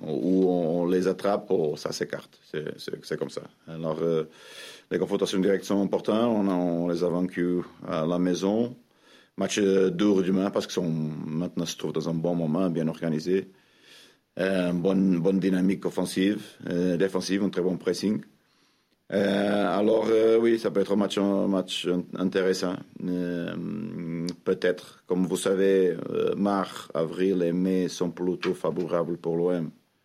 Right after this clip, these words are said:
Si on pouvait gagner contre, euh, les autres, euh,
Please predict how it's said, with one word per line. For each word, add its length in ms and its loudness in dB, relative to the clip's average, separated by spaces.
Si 200 -4
on 100 -4
pouvait 280 -2
gagner 440 -2
contre, 460 -8
euh, 340 2
les 280 2
autres, 280 0
euh, 920 2